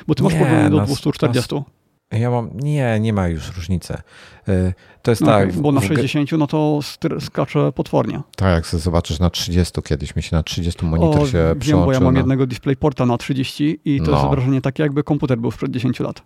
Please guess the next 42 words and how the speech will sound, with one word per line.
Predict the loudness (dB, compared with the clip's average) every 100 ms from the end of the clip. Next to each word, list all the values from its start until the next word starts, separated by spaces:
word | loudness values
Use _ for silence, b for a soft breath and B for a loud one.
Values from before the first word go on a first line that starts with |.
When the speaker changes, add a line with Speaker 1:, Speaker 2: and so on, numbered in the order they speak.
| -2
Speaker 2:
No, | 0
jakbyś | 2 0 -4
coś | -4 -2
się | 0
zepsuło | -2 -2 0 0 0
w |
ogóle, | -2 -4
prawda? | -4 -2 -2 -4
Jakby | -8 -4
coś | 0
Speaker 1:
Tak, | 2
Speaker 2:
ci | 2
Speaker 1:
tak. | 2
Speaker 2:
padło | 2 2 -2
po | -4
prostu. | -4 -4 -2 -2
Speaker 1:
Tak, | 0
jakby | 0 0 0
nagle, | 0 0 0
nie | 0
wiem, | 0 -2
albo | -2 0
karta | -2 -2
graficzna | -2 -4 -6
obciążona | -2 0 0 0
na, | -2 -4
na | -6
sto | -6
procent | -4 -2 2 2
Speaker 2:
Tak, | 0
Speaker 1:
i |
komputer | 0 0
Speaker 2:
jakby | 0
Speaker 1:
sobie | 0 2
Speaker 2:
i |
Speaker 1:
nie | 2
Speaker 2:
tak, | 2
Speaker 1:
radzi | 2
i | 0 0
takie | 0 2
Speaker 2:
tak, | 2
Speaker 1:
wrażenie. | 2 0